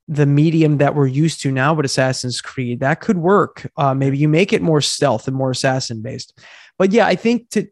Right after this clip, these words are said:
to refresh it and take off a few years might be a great idea for them, because it's so hard to get the, it's so hard to get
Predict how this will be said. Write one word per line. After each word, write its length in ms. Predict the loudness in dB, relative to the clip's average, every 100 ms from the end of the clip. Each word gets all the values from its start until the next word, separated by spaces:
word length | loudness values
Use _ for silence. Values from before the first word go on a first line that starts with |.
| _ _
to 120 | -2
refresh 540 | 0 0 0 0 2 -2
it 160 | -6
and 100 | -10
take 220 | -2 0 2
off 200 | 0 -2
a 40 |
few 180 | -4 -2
years 340 | 0 0 0
might 160 | 0 2
be 120 | 0
a 60 | 0
great 340 | -2 0 2
idea 360 | 2 2 0 0
for 120 | 0
them, 280 | 0 0 -4 -16 _ _ _
because 280 | 2 2 2
it's 120 | 2
so 260 | 2 4 4
hard 520 | 2 2 4 2 0
to 80 | -6
get 300 | 0 0 0 -6
the, 480 | -2 2 2 0 -2 _ _ _ _ -4
it's 140 | -4
so 400 | -4 2 4 4
hard 380 | 2 2 2 -2
to 80 | -2
get 240 | -2